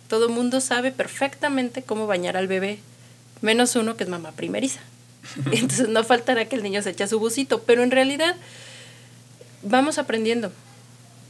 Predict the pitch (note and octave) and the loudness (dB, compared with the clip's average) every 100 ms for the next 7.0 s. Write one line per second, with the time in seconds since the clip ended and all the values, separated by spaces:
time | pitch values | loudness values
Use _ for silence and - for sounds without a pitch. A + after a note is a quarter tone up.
0 | - A#3+ C4+ C#4 A3+ G3 G3+ F#3+ F3+ - | 2 4 4 2 0 0 -2 -4 -6 -6
1 | A3+ - F#3+ F#3+ - C4 C4 B3 B3 A3+ | -10 -6 -6 -6 -2 2 2 2 -2 -4
2 | A3 G#3 F3+ F#3 - - - - - - | -6 -6 -4 -6 -10 -20 -20 -20 -20 -20
3 | - - A3 A#3 B3 C4+ B3 A#3 A#3 F#3+ | -16 -4 2 4 2 2 0 -2 -2 -2
4 | F3+ F#3 - G#3 G#3 A3 A#3 A3+ A3 G#3 | -2 -6 -6 2 4 4 2 0 -4 -6
5 | - G3+ A3+ A3+ A#3 A#3 B3+ F4+ G#4 C4 | -6 -4 0 2 2 2 0 0 0 2
6 | C4 G#4+ - - G3+ A3+ G3+ F3+ A3+ - | 2 0 -6 0 0 2 -2 -2 -8 -10